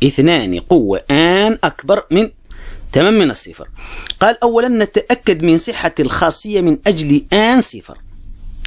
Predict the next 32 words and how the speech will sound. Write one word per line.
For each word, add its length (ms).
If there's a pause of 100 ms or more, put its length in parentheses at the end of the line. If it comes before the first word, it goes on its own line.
(180)
ركزوا، 400 (360)
نعطي 320
مثلا 400
للآن 500
نعطي 220
له 180
صفر، 280
ماذا 160
أصبح 260
لنا؟ 200 (100)
اثنان 540
قوة 300
صفر. 380 (500)
اثنان 400
قوة 300
صفر 280
كم 180
هي 200
يا 100
أبنائي؟ 360
هي 40
واحد، 440
والواحد 540
أكبر 280
من 160
الصفر. 400 (500)
إذن 280
ها 220
هي 200
الت-، 360
مرحلة 280
التأكد 460